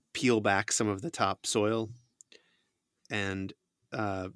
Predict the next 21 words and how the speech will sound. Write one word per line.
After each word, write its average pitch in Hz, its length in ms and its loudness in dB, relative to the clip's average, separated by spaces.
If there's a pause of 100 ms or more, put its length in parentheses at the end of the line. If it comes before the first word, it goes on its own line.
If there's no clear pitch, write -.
(140)
gets 117 280 0
down 101 340 2
to, 110 160 2
like, 98 380 0
what's 113 240 -2
clearly 101 680 4
a 95 40 -2
manufactured, 98 1120 -2
man-cut, 101 1040 -4 (640)
uh, 92 380 -6
cobble, 101 500 -2
like 101 180 -6
a 101 40 -6
large 101 340 2
cobble. 107 380 -2 (2000)
And, 104 420 -6 (180)
uh, 98 300 -4
and 104 180 -6
she 107 120 -4
says, 95 460 -4 (1800)
"Come." 104 260 -8